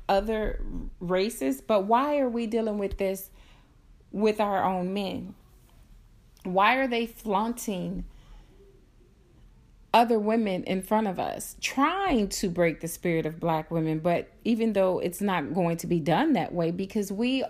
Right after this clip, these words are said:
are proud to be a black woman. We love every bit of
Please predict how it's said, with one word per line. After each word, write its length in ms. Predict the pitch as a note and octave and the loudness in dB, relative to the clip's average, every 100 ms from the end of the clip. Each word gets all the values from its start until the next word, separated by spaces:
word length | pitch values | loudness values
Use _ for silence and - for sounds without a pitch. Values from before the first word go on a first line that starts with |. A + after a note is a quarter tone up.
| - | -2
are 280 | F#3 F3 E3+ | -2 0 -4
proud 600 | - - G#3 G3+ G3 - | -6 0 2 2 0 -2
to 100 | - | -4
be 540 | F3+ E3+ G#3+ G#3 C#3+ - | -4 -2 -2 -2 -6 -2
a 120 | F3 | -2
black 340 | E3 D3+ D3 - | 0 -2 -2 -6
woman. 400 | D#3 - F#3+ F#3+ - - - - - _ - - - _ - - - - - - | -6 -6 -12 -14 -20 -20 -20 -20 -20 _ -20 -20 -20 _ -20 -20 -20 -20 -20 -10
We 300 | F3 A3 D4 C#4+ | -4 0 2 2
love 640 | A#3 G3+ G3+ D#3 C3+ - F#3+ | 2 2 2 0 -2 -2 0
every 420 | G3+ G3+ G#3+ G#3 | 0 -2 -2 -2
bit 600 | E3+ F#3+ F3 - - - _ - - | 0 0 0 -4 -14 -16 _ -6 2
of 300 | F#3 E3+ | 4 4